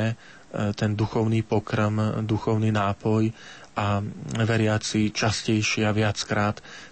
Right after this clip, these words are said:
teda prichádzajú do chrámu práve z toho dôvodu, že chápu to pôstne obdobie ako obdobie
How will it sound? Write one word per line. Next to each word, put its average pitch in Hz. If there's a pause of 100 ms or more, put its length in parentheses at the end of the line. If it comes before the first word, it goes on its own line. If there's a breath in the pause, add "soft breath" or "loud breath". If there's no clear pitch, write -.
teda 104
prichádzajú 107
do 107
chrámu 104
práve 104
z - (160)
toho 107
dôvodu, 107 (400 loud breath)
že 110
chápu 104
to 107 (400 loud breath)
pôstne 110
obdobie 107
ako 104
obdobie 107